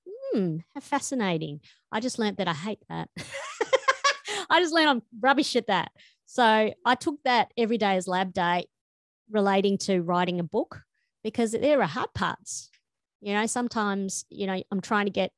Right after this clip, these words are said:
a thought out and it doesn't work. So you can, or, you know, maybe don't get the traction, or <laughs> somebody hates the book. I don't know.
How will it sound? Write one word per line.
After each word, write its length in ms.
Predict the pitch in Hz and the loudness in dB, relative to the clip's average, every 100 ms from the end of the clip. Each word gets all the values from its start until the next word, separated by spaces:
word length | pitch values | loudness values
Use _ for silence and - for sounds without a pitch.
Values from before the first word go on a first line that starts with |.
| - | -8
a 100 | 180 | -8
thought 340 | - 214 208 | -4 -2 -2
out 260 | - 170 - | -2 -4 -4
and 240 | 190 180 | -8 -8
it 120 | - | -8
doesn't 260 | - 196 170 | -6 -4 -4
work. 540 | 170 170 160 - - - _ _ _ | -2 -2 -2 -8 -16 -20 _ _ _
So 520 | - - 180 170 160 160 | -10 -2 0 2 -2 -4
you 160 | - 196 | -8 -10
can, 320 | - 175 170 - | -8 -8 -8 -6
or, 520 | 196 185 180 175 165 175 | -2 2 2 2 -2 -6
you 140 | 190 175 | -6 -4
know, 140 | 165 | -4
maybe 440 | 175 170 175 170 165 _ _ _ - | -2 -2 -2 -4 -6 _ _ _ -10
don't 180 | 170 160 | -8 -8
get 140 | 160 | -10
the 60 | 175 | -12
traction, 680 | - 208 - - 196 196 | -6 -6 -6 -4 -2 0
or 200 | 196 220 262 - - | 4 4 4 -6 -20
<laughs> 220 | - - | -20 -6
somebody 300 | - 196 208 | 0 2 2
hates 260 | 214 202 | 0 -2
the 80 | 233 | -4
book. 180 | 214 233 | -4 -2
I 80 | 220 | 0
don't 120 | 196 | 0
know. 220 | 190 254 | 0 -2